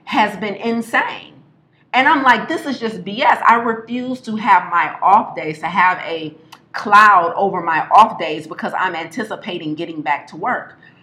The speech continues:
And so I'm like, "To hell with this." Like, I'm about to move back overseas because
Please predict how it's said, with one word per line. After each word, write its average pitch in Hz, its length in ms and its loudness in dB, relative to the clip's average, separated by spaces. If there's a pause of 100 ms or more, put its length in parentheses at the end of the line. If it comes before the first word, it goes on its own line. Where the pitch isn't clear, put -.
(200)
And 233 100 -10
so 262 80 6
I'm 285 160 4
like, 240 160 0
"To 226 80 -6
hell 277 260 0
with 202 100 -4
this." 240 200 -2
Like, 202 140 2
I'm 240 100 2
about 269 180 4
to 220 80 -4
move 220 220 -2
back 208 200 6
overseas 208 680 -2
because 214 500 -2